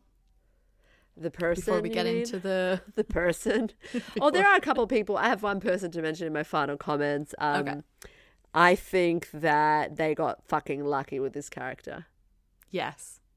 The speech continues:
Speaker 1: He is such a character, and they hit the fucking jackpot. It was like
Speaker 2: Yeah.
Speaker 1: all they had to do was point and shoot.
Speaker 2: The first shot of him, he's topless.
Speaker 1: Yeah.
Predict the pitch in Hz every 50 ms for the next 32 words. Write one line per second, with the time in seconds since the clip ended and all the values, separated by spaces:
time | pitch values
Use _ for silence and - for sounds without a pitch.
0 | _ _ _ _ _ _ _ - 180 175 156 147 143 - - - - - - -
1 | 208 143 131 - - - - - - - - 151 143 - - 143 139 139 139 147
2 | 143 - - 147 143 139 139 - 151 143 143 143 139 143 143 139 139 - - -
3 | - 156 143 - - - _ _ - - - - 151 143 - - 143 147 147 _
4 | _ _ _ - - 143 156 - - - - - - - _ - _ - 226 -
5 | 180 180 170 175 160 151 - - 190 185 190 180 175 170 170 151 - - - 170
6 | 139 - 156 151 139 127 143 180 226 262 - _ _ - - _ - 147 156 147
7 | _ - - 170 127 127 113 - - - - - _ _ _ _ _ _ _ -
8 | 156 156 143 143 - - - 156 110 - - - - - - - - - - _
9 | - 208 277 311 - - - - - - 320 359 427 466 466 466 - - - -
10 | - - - - - - 392 480 - - - 233 233 - 226 233 202 190 185 180
11 | - - 254 262 - - - - - 302 339 - - - 208 185 - - 175 -
12 | - - - - _ _ _ _ _ _ _ _ _ _ - 202 202 196 190 170
13 | 151 147